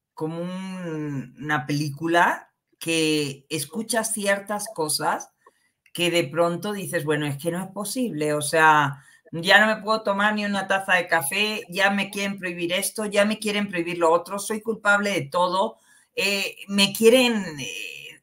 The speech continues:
eh, cercenar todos mis derechos por todos lados. Estamos viviendo así como en una locura que, que digo, tú le llamas de vagos, yo les llamo de pavos y, y dicen puras pavadas, este, <laughs> de veras.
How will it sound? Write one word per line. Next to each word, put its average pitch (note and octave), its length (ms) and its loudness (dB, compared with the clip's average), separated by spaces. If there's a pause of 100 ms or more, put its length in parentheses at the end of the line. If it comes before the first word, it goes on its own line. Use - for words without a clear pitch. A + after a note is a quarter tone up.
(140)
eh, E3+ 160 -10
cercenar G#3+ 760 2
todos B3+ 280 2
mis G#3+ 220 -2
derechos G3 600 -2
por F#3 240 -6
todos G3+ 280 -2
lados. F#3 520 2 (320)
Estamos G#3+ 580 4
viviendo F#3+ 480 -2
así G3 280 -4
como F#3 240 -6
en E3+ 100 -2
una F#3 240 0
locura E3 880 4 (300)
que, D3+ 340 -2
que D3+ 180 -4
digo, C#3+ 520 -4 (500)
tú E3+ 120 -8
le G3 160 -2
llamas F#3 500 2 (240)
de D#3+ 220 6
vagos, G3 420 8
yo G3 120 0
les G3 180 -2
llamo A3 300 8
de G3 140 2
pavos D#3 580 6
y, C3+ 200 -4
y D3+ 180 -6
dicen G3+ 380 0
puras A#3 360 0
pavadas, D3+ 600 2
este, - 580 -8
<laughs> - 40 -16
de D#3 200 -4
veras. D3 400 -2